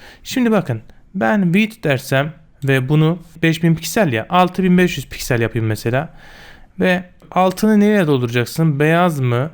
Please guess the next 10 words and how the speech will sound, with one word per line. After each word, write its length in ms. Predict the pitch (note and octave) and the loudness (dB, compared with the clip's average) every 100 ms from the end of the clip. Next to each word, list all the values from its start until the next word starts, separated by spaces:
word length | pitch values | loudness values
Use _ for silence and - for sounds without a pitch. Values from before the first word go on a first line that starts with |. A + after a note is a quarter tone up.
| - | -14
Siyah 560 | - - E3 F3+ D#3 | -6 0 4 4 2
mı? 380 | B2+ B2 C3 C3+ | -2 -2 -4 -4
Grey 400 | C#3 D#3 E3+ E3 | 2 4 4 2
mi? 300 | B2+ A#2+ C3 - _ _ _ _ - | 2 0 -2 -8 _ _ _ _ -20
Foreground 560 | - F3+ F#3+ D3+ C3+ A#2+ | -4 0 0 2 0 0
mı? 240 | C3 C#3+ F3+ - - | -2 -2 -4 -10 -8
Foreground 420 | - D3+ C#3+ D3+ D#3 | -4 -2 0 0 0
bakın 260 | D3 C#3+ C#3+ | -4 -4 -6
şurada 400 | C3 C3+ C#3+ C#3 | -4 -4 -2 -2
siyah. 440 | - C#3+ C3+ D#3+ | -4 0 0 0